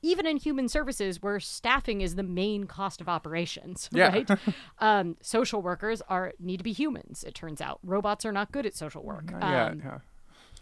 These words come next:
Speaker 1: and so this means that any increase to someone's salary is seen as wasteful spending. And so this keeps industry standards way below the private sector. And the industry tends to be pretty insular as well. So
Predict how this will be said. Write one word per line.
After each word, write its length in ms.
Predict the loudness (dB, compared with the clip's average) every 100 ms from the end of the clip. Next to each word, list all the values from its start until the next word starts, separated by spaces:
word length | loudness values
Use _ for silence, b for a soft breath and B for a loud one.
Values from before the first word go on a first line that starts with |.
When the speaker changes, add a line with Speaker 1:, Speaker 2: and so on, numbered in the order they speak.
| b b b b b
Speaker 1:
and 180 | 4 4
so 100 | 2
this 260 | 0 0
means 300 | -2 -2 -2
that 180 | -2 -6 -4
any 300 | -2 -2 -2
increase 360 | -4 -4 -6 -6
to 100 | -8
someone's 320 | -6 -4 -4
salary 480 | 0 0 0 0 -2
is 140 | -4
seen 280 | -6 -6 -6
as 280 | -6 -8 -8
wasteful 440 | -8 -8 -8 -12
spending. 520 | -12 -8 -10 -10 -18 -20 b b
And 180 | 2 2
so 120 | 4
this 160 | 2 0
keeps 360 | -6 -8 -8
industry 400 | -6 -6 -6 -10
standards 440 | -4 -2 0 -2 -4
way 460 | -10 -2 2 2
below 280 | 2 -2 -2
the 80 | -4
private 360 | -6 -6 -6 -10
sector. 520 | -16 -18 -20 -20 -20 b b b
And 120 | 2
the 80 | 2
industry 420 | 0 -2 -4 -8
tends 300 | -4 -4 -4
to 80 | -2
be 120 | -6
pretty 360 | -6 -6 -8 -8
insular 420 | -8 -4 0 0
as 180 | 0 -2
well. 460 | -2 0 0 -2 -6
So 440 | -2 2 4 4